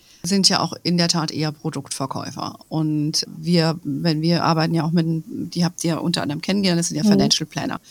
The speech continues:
Speaker 1: Das ist ja noch mal was anderes.
Speaker 2: Mhm.
Speaker 1: Und da geht's ja um einen ganzheitlichen Ansatz und nicht nur hier, komm rein, ich verkaufe dir
Speaker 2: Genau.
Speaker 1: dieses Produkt, diese Versicherung oder so.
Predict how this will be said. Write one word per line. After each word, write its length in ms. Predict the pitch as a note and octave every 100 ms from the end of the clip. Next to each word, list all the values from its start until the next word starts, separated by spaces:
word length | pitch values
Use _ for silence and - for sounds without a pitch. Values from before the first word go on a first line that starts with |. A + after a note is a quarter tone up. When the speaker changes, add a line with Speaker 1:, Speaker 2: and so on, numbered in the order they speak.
| - -
Speaker 1:
Das 80 |
ist 60 | E3+
ja 60 | F3
noch 120 | D#3+
mal 120 | -
was 120 | E3 -
anderes. 480 | E3 - - G3
Speaker 2:
Mhm. 80 | G3+
Speaker 1:
Und 440 | E3+ D#3+ D#3+ D#3+ - -
da 180 | D#3+ D3+
geht's 280 | E3 -
ja 80 | F3+
um 240 | A#2 D#3+ D3+
einen 160 | D#3+
ganzheitlichen 640 | D3 D#3 - D3+ D#3 D#3 -
Ansatz 460 | D3+ D3 C#3 -
und 120 | -
nicht 200 | D#3 D3+
nur 120 | D#3 D3+
hier, 280 | D#3 D3
komm 240 | D3 D3+ D3+
rein, 260 | D3+ D3+
ich 140 | D3+ C#3+
verkaufe 300 | D#3 - -
dir 80 | G#3
Speaker 2:
Genau. 120 | F3+
Speaker 1:
dieses 140 | E3+
Produkt, 380 | - D3 D3+ - D3+
diese 160 | D#3
Versicherung 440 | C#3+ D#3 D3+ D3 -
oder 160 | -
so. 80 | -